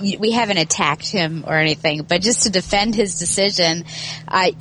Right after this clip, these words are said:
writing a weekly title is very fatiguing, and, uh, I just applaud him for lasting for two years, and I totally, it's very understandable that he wants to step back and focus on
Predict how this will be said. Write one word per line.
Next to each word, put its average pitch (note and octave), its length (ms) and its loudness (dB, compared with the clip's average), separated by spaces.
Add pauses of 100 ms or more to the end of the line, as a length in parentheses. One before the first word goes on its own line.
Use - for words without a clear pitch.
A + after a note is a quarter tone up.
(320)
writing C4 400 2
a G#3 80 4
weekly A3 420 0
title F#3 460 2
is E3+ 260 0
very F3 260 2
fatiguing, E3 760 0
and, D3+ 580 0
uh, D#3 340 2
I F3+ 140 2
just G3+ 200 -2
applaud E3 360 -2
him E3+ 140 -6
for D#3 140 -4
lasting D3+ 480 -2
for D#3 140 -8
two G3 240 -6
years, C#4 560 0 (380)
and D#3+ 280 0
I F3+ 160 2
totally, E3+ 680 0
it's E3+ 260 -2
very F3+ 300 0
understandable D3+ 680 -4
that C#3+ 180 0
he D#3+ 120 -2
wants D3 240 0
to D3 60 -2
step D3+ 320 0
back C#3 300 -2 (140)
and D#3 160 -8
focus D3+ 400 -6
on C#3+ 320 -2